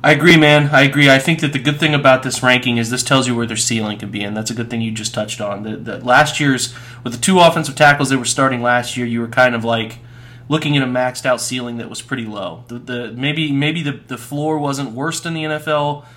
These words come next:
um, but the, but the ceiling certainly wasn't high. With this group, the ceiling is much higher, and, um, they have obviously a fantastic offensive line coach and a scheme that the guys are,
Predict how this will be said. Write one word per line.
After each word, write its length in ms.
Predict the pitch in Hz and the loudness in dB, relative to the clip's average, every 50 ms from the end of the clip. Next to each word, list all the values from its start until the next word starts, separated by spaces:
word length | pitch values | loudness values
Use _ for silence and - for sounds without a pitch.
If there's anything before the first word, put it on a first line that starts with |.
| - - - - | -20 -20 -16 -10
um, 600 | - 123 123 123 123 120 120 117 113 113 110 110 - _ - _ | -6 -4 -2 -2 -2 -4 -6 -8 -8 -10 -12 -14 -18 _ -18 _
but 160 | - 131 120 - | -12 -12 -10 -10
the, 100 | 123 113 | -12 -12
but 220 | 101 110 113 120 120 | -12 -12 -14 -14 -12
the 80 | 120 | -10
ceiling 420 | 110 - - 147 143 139 131 123 113 | -10 -8 -6 -4 -4 -4 -4 -4 -6
certainly 360 | - - 143 139 127 123 120 | -6 -6 -6 -6 -6 -8 -8
wasn't 300 | 117 117 113 113 113 110 | -8 -10 -10 -10 -12 -10
high. 180 | 117 113 107 104 | -8 -8 -8 -8
With 140 | 101 101 | -10 -10
this 160 | 127 143 139 - | -8 -8 -6 -6
group, 180 | 131 139 135 | -6 -8 -8
the 80 | - - | -6 -6
ceiling 360 | - - 131 127 123 120 117 | -6 -4 -6 -6 -8 -8 -10
is 100 | 110 117 | -12 -10
much 300 | 120 123 135 135 127 - | -8 -6 -6 -6 -6 -6
higher, 460 | 123 117 110 107 107 110 110 107 107 - - - - - - - | -6 -4 -4 -4 -6 -6 -8 -10 -10 -16 -20 -20 -20 -20 -20 -16
and, 320 | 113 113 110 110 110 107 110 | -14 -12 -10 -10 -10 -10 -8
um, 400 | 110 107 107 107 107 104 104 113 _ - | -8 -6 -6 -6 -8 -10 -14 -16 _ -12
they 120 | 120 117 | -10 -10
have 220 | 113 113 110 107 - | -10 -10 -12 -12 -8
obviously 520 | 117 117 120 117 127 123 - - 127 123 120 | -6 -6 -6 -6 -6 -6 -6 -6 -6 -8 -8
a 60 | 110 | -10
fantastic 640 | 117 - 113 110 107 - 127 123 120 - - - | -10 -12 -12 -12 -8 -6 -4 -4 -4 -6 -8 -8
offensive 420 | 127 120 117 - 120 113 117 110 113 | -6 -6 -6 -8 -12 -14 -14 -12 -12
line 240 | 113 117 120 123 120 | -10 -10 -10 -10 -10
coach 260 | - 131 131 131 - | -12 -12 -12 -12 -12
and 120 | 120 113 | -12 -12
a 20 | 110 | -12
scheme 320 | - - - 127 127 123 | -12 -12 -10 -10 -10 -10
that 140 | 123 117 120 | -12 -12 -14
the 40 | 117 | -10
guys 300 | 113 117 117 120 113 113 | -6 -6 -4 -4 -6 -8
are, 260 | 113 113 107 107 | -10 -10 -12 -14